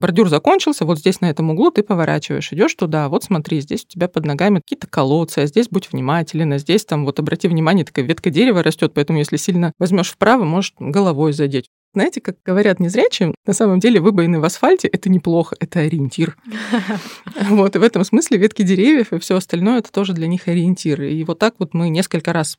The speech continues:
Speaker 1: прошлись, разобрали маршрут, разобрали маршрут внутри здания, и всё. И мы потратили на это, я не знаю, там, ну, пару раз по часу, наверное.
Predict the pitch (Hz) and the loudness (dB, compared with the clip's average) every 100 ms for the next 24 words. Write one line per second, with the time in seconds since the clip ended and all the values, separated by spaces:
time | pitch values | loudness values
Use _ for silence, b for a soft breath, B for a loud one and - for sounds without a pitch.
0 | - - - 208 277 277 170 151 151 151 | -12 -8 -4 2 2 2 -2 -4 -2 -2
1 | 147 143 - 170 208 240 233 180 156 151 | -2 -4 -4 0 2 2 -2 -6 -4 -4
2 | 160 151 151 151 160 - 156 147 160 170 | -4 -2 -4 -6 -8 -4 -4 -4 -4 0
3 | 247 262 165 180 - 240 185 131 - 165 | 2 2 0 -2 0 2 2 2 -2 -2
4 | 185 165 180 233 190 147 160 160 151 165 | -2 0 2 2 0 -2 -2 -2 -2 -2
5 | 165 139 123 139 196 190 180 170 156 - | -2 -6 -6 -4 -4 -2 0 0 -2 -4
6 | 151 - 415 - 214 175 170 151 | -6 -2 -2 2 2 2 0 -2